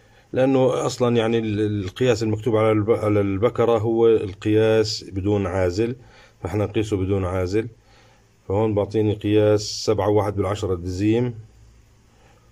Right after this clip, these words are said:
والسلك الثاني سبعة ونص دزيم.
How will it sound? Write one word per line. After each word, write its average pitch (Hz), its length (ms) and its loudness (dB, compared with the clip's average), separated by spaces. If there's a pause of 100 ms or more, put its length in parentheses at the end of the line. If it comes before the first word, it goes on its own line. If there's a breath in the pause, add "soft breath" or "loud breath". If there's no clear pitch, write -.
(120)
والسلك - 400 -6
الثاني 101 580 -2 (2250)
سبعة 98 380 0
ونص 98 580 -2
دزيم. 85 420 -6